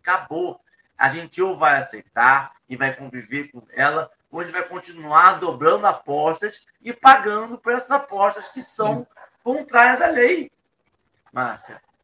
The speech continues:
Speaker 2: Uhum.
Speaker 1: salva nós.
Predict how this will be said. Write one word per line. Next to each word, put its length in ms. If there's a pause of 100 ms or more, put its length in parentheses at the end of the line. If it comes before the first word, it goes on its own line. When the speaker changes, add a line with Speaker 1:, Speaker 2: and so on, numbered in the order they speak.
(160)
Speaker 2:
Uhum. 520
Speaker 1:
salva 440
nós. 1400